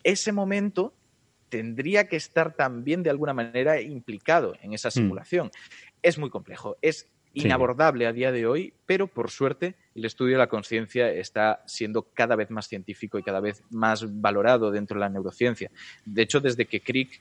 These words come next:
Speaker 1: el del genoma, decidió
Speaker 2: Ujú.
Speaker 1: estudiar ese tema, los correlatos neuronales de, de la conciencia, o sea, buscar la parte teórica, alejarse de la idea del consciente y el subconsciente de Freud, que eso es chorrada pura,
Speaker 2: <laughs>
Speaker 1: empezó a desarrollarse mucho estas ideas para bien,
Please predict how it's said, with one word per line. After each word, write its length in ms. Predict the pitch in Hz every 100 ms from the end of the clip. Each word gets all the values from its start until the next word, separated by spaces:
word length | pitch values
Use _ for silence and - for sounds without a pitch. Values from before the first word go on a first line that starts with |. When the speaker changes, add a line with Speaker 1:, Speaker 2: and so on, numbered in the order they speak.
| _ -
Speaker 1:
el 160 | 104
del 380 | 98 101 90 - -
genoma, 440 | - 110 135 101 - - -
decidió 360 | - 117 110
Speaker 2:
Ujú. 40 | 117
Speaker 1:
estudiar 640 | - 107 120 175 220 -
ese 160 | - 95
tema, 320 | 104 117 - -
los 200 | 98 110
correlatos 680 | - 104 107 110 123 113 113 117
neuronales 1000 | 110 110 107 110 113 110 110 104 98 -
de, 240 | 101 98
de 100 | 104
la 100 | 101
conciencia, 500 | 110 101 - 104 180
o 40 |
sea, 120 | 185 98
buscar 560 | 202 - - - - _ _ -
la 160 | 98
parte 240 | 120 - 120
teórica, 480 | 107 110 117 147
alejarse 560 | 139 107 131 139 - 120
de 80 | 113
la 80 | 107
idea 300 | 110 127 117
del 160 | 107
consciente 440 | 104 95 - 127 117
y 40 |
el 80 | 104
subconsciente 640 | 98 - 101 - 127 107
de 100 | 95
Freud, 280 | - 113 131
que 120 | -
eso 140 | 101 117
es 100 | - - _ -
chorrada 500 | 107 107 120 127 -
pura, 320 | 117 127 185 -
Speaker 2:
<laughs> 300 | - 131 -
Speaker 1:
empezó 540 | 147 127 120 113 165
a 60 | 202
desarrollarse 1040 | 160 131 113 - _ _ 113 120 123 175
mucho 300 | 127 127 -
estas 220 | 160 123 101
ideas 260 | 107 123
para 240 | - 127 98
bien, 280 | 143 170